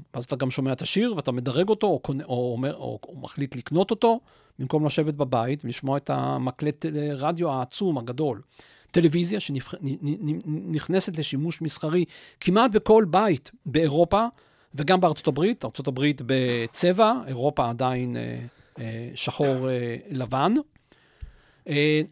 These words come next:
פרוספריטי כלכלי, בתוך מדינת רווחה, כמעט כל מדינות אירופה, וגם ארצות הברית יש להם מאפיינים של מדינת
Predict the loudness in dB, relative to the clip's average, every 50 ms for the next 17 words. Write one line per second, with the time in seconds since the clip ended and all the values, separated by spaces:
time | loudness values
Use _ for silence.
0 | -10 -8 -2 2 2 2 6 8 8 8 8 6 2 0 2 2 2 4 4 4
1 | 4 4 4 4 2 -2 -4 -8 _ _ _ _ _ _ _ _ _ -16 -14 -8
2 | -6 -4 4 6 6 6 6 4 4 4 4 4 4 4 4 2 0 0 2 2
3 | 2 2 0 -2 -2 0 2 4 4 4 2 0 -4 -8 -12 _ -8 -4 0 0
4 | 0 0 2 2 4 4 4 4 4 4 4 4 2 0 -2 0 2 2 2 4
5 | 2 2 2 2 2 0 0 0 0 0 0 -2 -2 -4 -4 -4 -2 -4 -4 -4
6 | -4 -4 -4 -4 -4 -4 -4 -4 -4 -4 -2 0 0 0 0 -2 -2 -2 -2 -2
7 | -4 -4 -4 -4 -4 -4